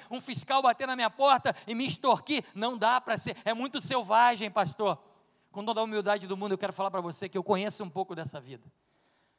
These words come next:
Meu pai teve algumas empresas e uma das empresas eu tive o privilégio de ser funcionário dele. Trabalhei por alguns anos numa empresa, numa madeireira, e tive aquele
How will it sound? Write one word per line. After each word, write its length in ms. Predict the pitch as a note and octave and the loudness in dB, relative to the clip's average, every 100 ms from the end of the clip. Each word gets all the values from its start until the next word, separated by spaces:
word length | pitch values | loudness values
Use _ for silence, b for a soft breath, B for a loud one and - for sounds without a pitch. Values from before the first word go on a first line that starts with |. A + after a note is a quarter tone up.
| - | -4
Meu 100 | E3+ | 0
pai 240 | F3+ G#3+ A3+ | 4 4 4
teve 220 | A3 G3+ | 0 0
algumas 300 | G3+ A3 F#3+ | 0 -2 -4
empresas 480 | G3 G#3+ A#3+ G#3+ F#3+ | -6 -2 -2 -4 -6
e 20 | |
uma 140 | A#3 | -6
das 160 | A3+ G#3 | -6 -8
empresas 260 | F#3+ A3+ | -8 -8
eu 60 | G#3+ | -8
tive 160 | A#3+ G#3+ | -12 -10
o 20 | |
privilégio 360 | A#3+ G#3 A3+ | -10 -4 -4
de 40 | - | -4
ser 80 | - | -10
funcionário 500 | A#3+ G#3 G#3+ G#3+ G3 | -10 -8 -2 -2 0
dele. 240 | G#3 A3 | 0 0
Trabalhei 520 | - - G#3+ A3+ A#3 | -2 -6 0 4 4
por 120 | A#3+ | 2
alguns 360 | A3 G#3+ C4 F#3 | 0 0 -4 -2
anos 260 | B3 B3 - B | -2 -4 -10 B
numa 180 | A3 A#3 | -6 -6
empresa, 260 | G#3+ A#3 | -4 -6
numa 140 | A3 A3+ | -2 -2
madeireira, 500 | A3+ G#3+ G#3 A#3+ A#3 B B - | 0 -2 0 0 -2 B B -12
e 80 | |
tive 260 | G#3+ C#4 C4 | -6 -2 -2
aquele 400 | - C#4+ C#4 G#3+ | 0 0 0 -2